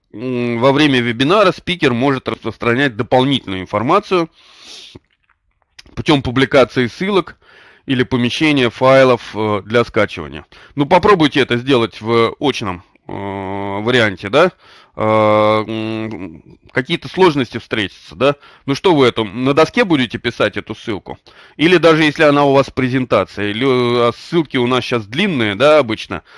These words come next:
люди должны пальчиками это все набирать. Одно дело, когда люди должны это, даже если они все с компьютерами там сидят у вас в зале, а, должны набирать эту ссылку, а другое дело, когда эту ссылку можно кинуть, например, в чат, и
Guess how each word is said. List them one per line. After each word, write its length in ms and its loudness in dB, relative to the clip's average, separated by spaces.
люди 300 0
должны 360 2
пальчиками 480 0
это 140 -6
все 160 -8
набирать. 500 -6
Одно 260 2
дело, 240 2
когда 380 2
люди 240 0
должны 320 2
это, 200 -2
даже 280 2
если 240 0
они 160 0
все 160 -2
с 20 -20
компьютерами 600 -2
там 180 -6
сидят 320 -6
у 60 -6
вас 180 -2
в 20 -12
зале, 240 -4
а, 220 0
должны 360 2
набирать 400 2
эту 200 -2
ссылку, 320 -2
а 80 4
другое 340 0
дело, 260 0
когда 300 -2
эту 160 -4
ссылку 320 -6
можно 300 -2
кинуть, 280 -4
например, 440 -2
в 40 -18
чат, 360 0
и 220 -4